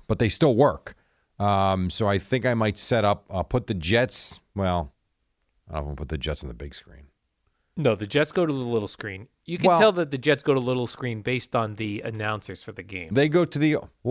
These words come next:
Speaker 1: what does that mean? Who are you ripping on?
Speaker 2: Well, I'm not ripping on because, listen, if someone asked me to d-, do play-by-play of a Jets game, I would do it.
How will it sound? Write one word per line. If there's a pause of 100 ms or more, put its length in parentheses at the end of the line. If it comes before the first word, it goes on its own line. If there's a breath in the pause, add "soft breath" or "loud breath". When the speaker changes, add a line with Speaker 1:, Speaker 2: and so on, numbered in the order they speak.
Speaker 1:
what
does
that
mean? (480)
Who
are
you
ripping
on? (320)
Speaker 2:
Well, (160)
I'm
not
ripping
on
because,
listen,
if
someone
asked
me
to
d-, (300)
do
play-by-play
of
a
Jets
game,
I
would
do
it.